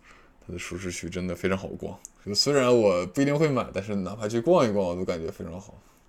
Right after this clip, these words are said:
就可能偶尔会看到一些，哎，真的很想吃的东西，就买回来。因为我在健身的话，所以我很多东西都自己做，我会选择自己去吃这些，我自己做的比较干净一点的。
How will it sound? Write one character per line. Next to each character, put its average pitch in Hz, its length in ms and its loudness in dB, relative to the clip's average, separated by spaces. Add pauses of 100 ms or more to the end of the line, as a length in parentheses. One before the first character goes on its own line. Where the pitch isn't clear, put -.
(240)
就 92 60 -16
可 - 140 -14
能 90 100 -6
偶 92 140 -4
尔 90 100 -4
会 101 140 -10
看 107 220 -8
到 92 120 -4
一 87 60 -6
些， 87 160 -8
哎， 90 220 -6 (180)
真 90 140 -8
的 98 80 -6
很 101 100 -10
想 82 140 -10
吃 - 180 -14
的 87 60 -8
东 85 120 -12
西， 95 140 -16
就 87 80 -16
买 90 120 -12
回 - 260 -20
来。 - 60 -20 (760)
因 101 100 -8
为 104 60 -2
我 90 340 -2 (100)
在 117 140 -6
健 120 220 0
身 110 200 -8
的 113 120 -6
话， 101 180 -6
所 - 180 -10
以 92 60 -2
我 95 80 -2
很 95 100 -8
多 80 120 -10
东 98 80 -10
西 101 80 -10
都 87 120 -8
自 107 160 -14
己 90 120 -12
做， - 200 -14 (140)
我 95 60 -14
会 98 40 -8
选 - 200 -14
择 71 240 -12
自 123 160 -6
己 82 100 -8
去 - 180 -14
吃 - 300 -12
这 82 40 -12
些， 95 140 -14 (880)
我 92 60 -14
自 - 120 -6
己 98 80 0
做 101 180 4
的 87 60 0
比 - 180 -12
较 85 200 0
干 110 220 0
净 113 140 2
一 101 60 0
点 90 120 -2
的。 90 80 -8